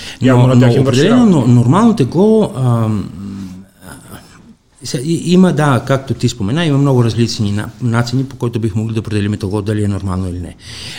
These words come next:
Speaker 2: Но нека да, да опитаме да определим нормалното тегло като теглото, което не ми създава проблеми и ми позволява да живея качествено. Защото
Speaker 1: Добре.
Speaker 2: в крайна сметка не е, не е нужно, а, всички да ходим с плочки на корема. Тоест,
Speaker 1: Е.
Speaker 2: който иска да го направи.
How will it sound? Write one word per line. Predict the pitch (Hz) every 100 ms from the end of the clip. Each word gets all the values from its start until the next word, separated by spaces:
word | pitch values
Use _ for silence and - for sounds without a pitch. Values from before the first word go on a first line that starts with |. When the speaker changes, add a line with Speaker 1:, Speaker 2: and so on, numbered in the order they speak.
| -
Speaker 2:
Но | 123 107 127 - -
нека | 151 247
да, | 240 214
да | 127
опитаме | 123 - 208
да | 175
определим | 147 127 147
нормалното | 170 135 107 165 139
тегло | 117 113 180
като | 147 123
теглото, | 120 107 156 160
което | 135 151 143
не | 120
ми | 127
създава | 131 110 113 113 -
проблеми | 104 78 73 - _ -
и | 117
ми | 117
позволява | 113 104 131 151
да | 139
живея | 104 123
качествено. | 104 - - - - _ _ _ - - - -
Защото | 226 220 139
Speaker 1:
Добре. | 110 110 120
Speaker 2:
в | -
крайна | - 220 233
сметка | 226 170 - 208 208 202
не | 143 156 185 208 208 190
е, | 135
не | 147 180 196
е |
нужно, | 165 175 185 131 156 208 -
а, | 147 147 120
всички | - 185 185
да | 156
ходим | - 160 160
с | 131
плочки | 123 131 -
на | 110
корема. | - 92 - - - _ _ _ _ _ _ _ _ _ _ _ _ _ 147 139
Тоест, | 170 -
Speaker 1:
Е. |
Speaker 2:
който | 180 180 185
иска | -
да | 139
го | 123
направи. | 123 101 117